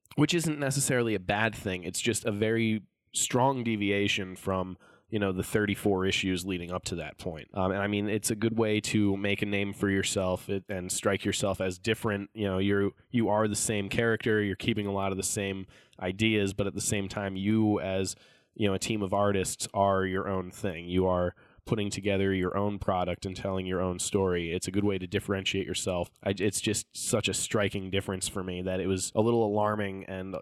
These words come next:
kinda disheartening when I started to read that, because I enjoyed having that similar art style in all the titles, and this was not just a deviation from its own title, but a deviation from sort of the whole style that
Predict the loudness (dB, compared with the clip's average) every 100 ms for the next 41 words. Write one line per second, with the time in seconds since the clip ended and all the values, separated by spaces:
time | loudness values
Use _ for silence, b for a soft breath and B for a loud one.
0 | -6 -4 -2 -4 0 0 0 -2 -6 -6
1 | -4 -4 -2 -4 -4 0 2 2 0 -4
2 | -6 -6 -6 -4 -2 2 4 4 0 0
3 | 0 0 -2 -2 -2 -2 -2 0 0 0
4 | 0 0 0 0 0 0 0 0 0 -2
5 | -2 -2 0 -2 -4 -4 -4 0 0 -2
6 | 0 -2 0 -4 -2 0 2 2 2 -2
7 | -4 -6 -4 -2 -2 0 0 2 2 0
8 | -2 0 2 2 2 0 -4 -4 -2 -2
9 | -2 0 -2 -2 0 2 4 4 0 0
10 | 0 0 0 -2 -4 -6